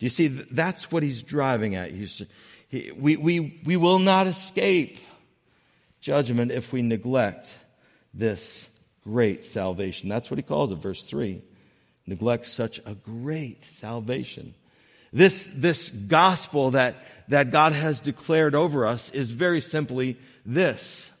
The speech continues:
just like the law revealed. We are sinners all. None of us,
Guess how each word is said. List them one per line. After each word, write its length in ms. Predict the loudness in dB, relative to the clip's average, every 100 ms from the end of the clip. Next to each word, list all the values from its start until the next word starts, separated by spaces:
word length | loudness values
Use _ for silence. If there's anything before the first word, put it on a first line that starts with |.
| _ _ -8
just 200 | -4 -2
like 160 | -2
the 100 | 0
law 180 | 2 4
revealed. 440 | 4 2 2 2 0 -16 2
We 140 | 4
are 140 | 6 2
sinners 480 | 0 0 0 0
all. 320 | 0 4 4 2
None 380 | 0 2 2
of 140 | 2 2
us, 340 | -2 -4 -12